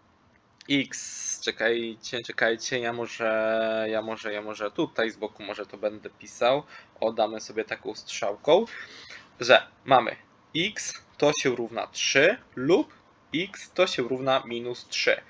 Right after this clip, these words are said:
No i mamy dwie odpowiedzi, co nie? Jak mamy dwie odpowiedzi,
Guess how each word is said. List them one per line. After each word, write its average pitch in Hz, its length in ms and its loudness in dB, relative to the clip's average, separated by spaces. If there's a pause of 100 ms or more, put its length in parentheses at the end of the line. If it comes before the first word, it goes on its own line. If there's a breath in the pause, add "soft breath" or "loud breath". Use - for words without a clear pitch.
(260 loud breath)
No 170 60 4
i 208 40 4
mamy 233 240 6
dwie 170 220 4
odpowiedzi, 170 500 0
co - 160 -10
nie? 135 140 -2
Jak 160 160 -2
mamy 151 180 0
dwie 135 180 0
odpowiedzi, 143 560 0